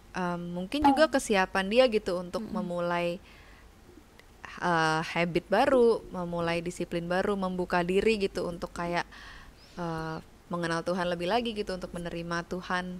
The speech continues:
Speaker 1: lebih dalam, kayak gitu-gitu. Jadi, em, mungkin ya aku kayak berharap, berdoa gitu ya buat teman-teman yang nonton ini untuk kayak, eh, ya, semoga kalian juga,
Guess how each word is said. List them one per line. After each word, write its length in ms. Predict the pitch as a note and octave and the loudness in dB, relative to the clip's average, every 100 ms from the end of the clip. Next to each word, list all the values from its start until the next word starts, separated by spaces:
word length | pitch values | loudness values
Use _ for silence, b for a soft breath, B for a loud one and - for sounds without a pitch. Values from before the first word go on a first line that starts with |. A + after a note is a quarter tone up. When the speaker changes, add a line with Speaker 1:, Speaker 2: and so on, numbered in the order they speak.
| - | -8
Speaker 1:
lebih 320 | F3+ F3 F3 - - - | -6 -6 -8 -12 -16 -6
dalam, 400 | F#3 F#3 F#3 F#3+ | -2 -2 -4 -4
kayak 240 | F3+ F3 | -4 -2
gitu-gitu. 320 | F3 E3+ F3 | -2 -4 -4
Jadi, 300 | E3+ F3 A#3+ B B B B B - | -2 0 0 B B B B B -8
em, 480 | - F3 E3+ E3+ F3 - - - - - - - - - - - | -4 -2 -4 -6 -12 -16 -20 -20 -20 -20 -20 -20 -20 -20 -20 -12
mungkin 280 | F3 A#3+ A#3+ | 0 4 4
ya 300 | A#3 F3+ D#3+ - - | 6 4 4 0 -6
aku 580 | - F3 G#3+ A3 A3 D#4 | -6 -2 4 6 4 2
kayak 400 | - F3 D#3+ D#3+ - - - - - - | -4 -2 -2 -2 -8 -20 -20 -20 -20 -8
berharap, 480 | F#3+ F#3 E3+ E3+ F3 - - - | -2 0 2 2 0 -4 -18 -4
berdoa 400 | G3 G3+ F3+ F#3+ | 2 4 6 4
gitu 180 | F#3 - | 2 0
ya 140 | E3+ | 2
buat 180 | F3 F3+ | 4 2
teman-teman 440 | - F3+ F#3+ F#3 F#3+ | 2 -2 -2 -2 -2
yang 140 | F#3+ | 0
nonton 340 | F3+ F3 F#3 | -2 0 -2
ini 220 | F#3 F3 G3+ | -2 -2 -4
untuk 240 | G#3 G3 | -4 -6
kayak, 360 | - F3 E3+ E3+ - - - - - | -4 -4 -2 -2 -4 -18 -20 -20 -10
eh, 300 | - E3+ E3 E3+ | -4 -2 -2 -2
ya, 300 | F3 E3 F3+ B B B B B - - - - - - - - - - | 0 -2 -4 B B B B B -20 -20 -20 -20 -20 -20 -20 -20 -20 -18
semoga 320 | - F#3+ G3 | -6 4 6
kalian 280 | A3 A#3 D4 | 8 8 6
juga, 340 | C4+ G3 F#3 | 4 6 6